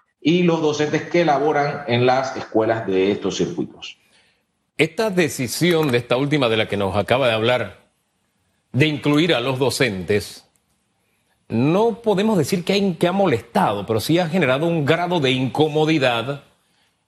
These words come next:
Speaker 2: en quienes estaban listos ya en la fila, que son los enfermos crónicos, aquellas pers-, personas que padecen enfermedades crónicas. Las personas con comorbilidad representan el mayor, eh,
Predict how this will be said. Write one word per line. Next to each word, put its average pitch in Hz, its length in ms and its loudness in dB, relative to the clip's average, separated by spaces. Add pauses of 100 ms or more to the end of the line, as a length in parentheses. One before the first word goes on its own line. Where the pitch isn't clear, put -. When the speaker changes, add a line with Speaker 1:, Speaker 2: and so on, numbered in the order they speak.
(140)
Speaker 2:
en 143 180 0
quienes 143 360 0
estaban 135 540 -2
listos 123 560 -2
ya 139 320 0
en 127 200 -4
la 104 100 0
fila, 95 400 0
que 90 140 -6
son 113 160 0
los 127 120 2
enfermos 110 800 -2 (320)
crónicos, 127 520 -2
aquellas 101 260 -2
pers-, 120 300 -2
personas 110 320 0
que 165 100 0
padecen 107 600 0 (400)
enfermedades 113 840 0
crónicas. 139 640 -4
Las 90 120 -4
personas 117 400 -2
con 92 220 -6
comorbilidad 139 800 2
representan 113 540 -2
el 104 200 -2 (340)
mayor, 113 640 0 (420)
eh, 110 160 -2